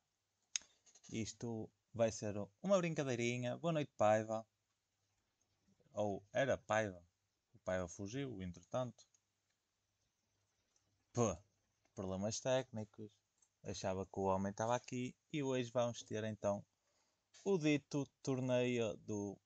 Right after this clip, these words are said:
Golem. Isto on-, isto proporcionou-se derivado a um desafio,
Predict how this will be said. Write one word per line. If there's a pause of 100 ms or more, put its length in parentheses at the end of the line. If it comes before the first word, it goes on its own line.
(240)
Golem. (1300)
Isto
on-,
isto (220)
proporcionou-se
derivado (2500)
a
um
desafio,